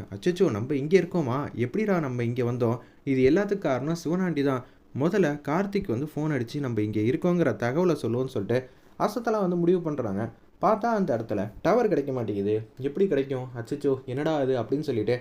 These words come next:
அவரும் இந்த பக்கம் வைக்கிறாப்புல, அந்த பக்கம் வைக்கிறாப்புல. பேட்டரி வேற கம்மியா இருக்கே, இப்போ என்ன பண்றதுன்னு தெரிலன்னு சொல்லிட்டு டார்ச் லைட்டை வந்து ஆன் பண்றாங்க.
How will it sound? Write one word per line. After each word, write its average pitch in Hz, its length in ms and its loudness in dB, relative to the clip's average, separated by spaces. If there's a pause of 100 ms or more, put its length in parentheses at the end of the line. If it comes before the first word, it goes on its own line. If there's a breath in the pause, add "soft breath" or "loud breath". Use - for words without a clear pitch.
(260 loud breath)
அவரும் 131 320 2
இந்த 135 180 -2
பக்கம் 147 260 -4
வைக்கிறாப்புல, 151 400 -2
அந்த 151 240 -2
பக்கம் 156 280 -6
வைக்கிறாப்புல. 151 460 -2 (480 loud breath)
பேட்டரி 151 320 -2
வேற 151 180 0
கம்மியா 151 340 -2
இருக்கே, 139 240 -2
இப்போ 135 200 -2
என்ன 135 140 -2
பண்றதுன்னு 143 380 -4
தெரிலன்னு 127 260 -2
சொல்லிட்டு 135 400 -4
டார்ச் 160 280 -4
லைட்டை 135 220 -2
வந்து 139 140 -4
ஆன் 147 220 -6
பண்றாங்க. 135 420 -2